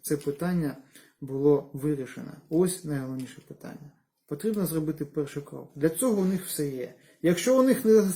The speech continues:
недостатньо щось, хай ці повноваження розширюють, хай подають,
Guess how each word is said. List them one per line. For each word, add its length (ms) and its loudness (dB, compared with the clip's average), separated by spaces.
недостатньо 960 2
щось, 340 -8
хай 320 8
ці 160 0
повноваження 760 2
розширюють, 580 -4
хай 240 6
подають, 680 2